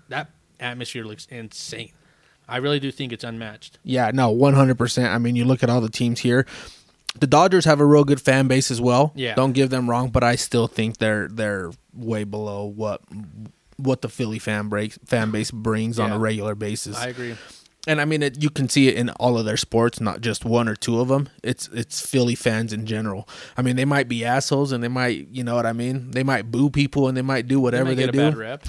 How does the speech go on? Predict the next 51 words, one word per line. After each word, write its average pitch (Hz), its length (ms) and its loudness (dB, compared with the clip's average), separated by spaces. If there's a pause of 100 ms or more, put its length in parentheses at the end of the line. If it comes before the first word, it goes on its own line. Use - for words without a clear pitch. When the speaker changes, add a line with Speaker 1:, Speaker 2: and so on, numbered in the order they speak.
(100)
Speaker 2:
They're 117 100 0
also 156 240 4
gonna 143 160 0
support 160 360 2
the 113 80 -4
people, 113 340 -4
like 117 180 -4
you 123 60 -8
saw 123 180 0
with 113 160 -2
Trey 120 200 2
Turner. 120 440 0
And, 104 240 -6 (380)
uh, 107 300 0
when 107 180 -4
it 107 80 -6
comes 127 220 -2
to 123 80 -4
home 123 180 2
field 117 200 0
advantage, 117 360 -2
they're 117 180 -2
there, 120 280 -2
they're 120 180 -2
loud, 113 400 -2
and 110 100 -6
they're 113 160 -4
ready 113 220 -4
to 101 100 -14
fucking 98 380 -12
go, 110 240 -4
Speaker 1:
Yes. 107 320 -6
Speaker 2:
man. 110 60 -14 (160)
Speaker 1:
Spencer 160 400 -2
Strider, 143 500 0
uh, 113 360 -4 (100)
seven 151 340 0
innings 147 300 -2
last 131 260 -2
night, 127 260 -2
five 131 260 0
hits, 131 220 -2
one 123 380 -4
earned 127 220 -6
run, 127 160 -4
eight 135 180 -2
strikeouts. 127 520 -6
So 123 100 -10
he 117 240 -12 (100)
threw 165 180 0
the, 156 140 -2